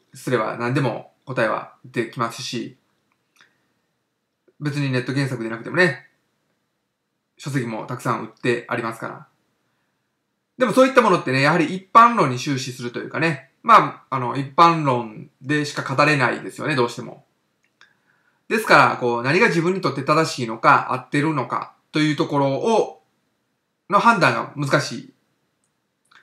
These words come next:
えー、またですね、こう、いくら知識があってもですね、まあ、行動に移せないと単なる、た-、た-、単なる、こう、知識欲を満たすだけになって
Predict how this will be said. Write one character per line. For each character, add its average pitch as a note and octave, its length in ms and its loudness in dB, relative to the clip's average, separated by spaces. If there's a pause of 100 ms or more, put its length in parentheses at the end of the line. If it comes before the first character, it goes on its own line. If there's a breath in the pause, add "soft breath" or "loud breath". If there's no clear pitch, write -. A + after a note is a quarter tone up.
(640 soft breath)
え A#2+ 200 -6
ー、 B2 40 -4
ま D3+ 120 4
た F#3+ 100 8
で D#3+ 80 2
す E3 100 -6
ね、 D#3 160 0
こ C#3+ 100 -2
う、 E3 80 2
い A#3 40 -2
く C#4 100 -2
ら B3 120 6
知 A3 160 -8
識 - 180 -4
が C3+ 80 4
あ C3 60 2
っ - 60 -6
て C#3+ 60 -4
も A#2+ 80 -4
で A2 100 -10
す - 100 -14
ね、 B2+ 120 -4
ま A#2 120 -8
あ、 - 20 -14
行 G3+ 200 2
動 A3+ 200 2
に A3+ 100 -6
移 - 60 -10
せ C4 180 0
な G3 120 4
い B2+ 80 -2
と C#3+ 140 -2
単 F3 220 2
な G#3+ 80 -2
る、 D3+ 160 -2 (140)
た-、 - 280 -6
た-、 G#3+ 300 -4
単 A3 200 2
な C#3+ 100 0
る、 C#3 220 -2
こ A2+ 340 -4
う、 - 100 -20
知 A#3 140 -8
識 - 160 -4
欲 F3 220 0
を A2+ 80 -4
満 B2+ 80 -8
た D3+ 100 2
す C3+ 160 -8
だ B2+ 140 -4
け B2+ 260 -4
に E3+ 140 -2
な A#2 100 -8
っ - 160 -20
て - 340 -2